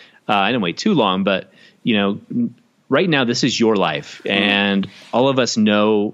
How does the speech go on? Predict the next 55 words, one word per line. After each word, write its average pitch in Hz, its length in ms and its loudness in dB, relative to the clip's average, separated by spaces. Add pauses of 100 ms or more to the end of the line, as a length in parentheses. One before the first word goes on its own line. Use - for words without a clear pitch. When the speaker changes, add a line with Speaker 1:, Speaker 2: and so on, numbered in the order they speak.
(160)
Speaker 1:
you 101 120 -2
know, 98 60 0
we 92 80 -2
watch 110 260 0
the 110 100 2
news, 104 340 2
we 95 80 0
see 113 180 0
tragedies, 98 840 -2
we 92 360 0
know 104 200 2
people 107 400 0
who 98 460 2
have 104 160 -4
passed 107 320 0
away 98 540 0 (460)
too 151 200 4
early 117 280 2
in 104 60 0
their 101 140 0
journey. 95 540 0 (400)
Take 151 300 -2
this 139 200 0
moment 110 280 2
right 107 180 2
here, 120 160 0
right 104 160 2
now, 95 220 0
listening 92 400 -2
to 98 100 -4
this 90 380 -2 (100)
episode, 92 640 -2 (420)
and 107 240 0
write 107 320 2
your 113 240 2
story 104 500 0
your 92 480 0
way. 85 380 -2
It 85 80 -8
does 104 180 2
not 127 120 2
have 123 180 -2
to 127 80 -2
be 123 200 2
Lee's, 101 360 0
doesn't 101 220 -2
have 113 140 -2
to - 60 -4
be 123 120 4
mine, 98 460 2
doesn't 98 180 0
have 117 80 -2
to 120 80 -4
be 107 120 4
anybody's, 87 560 0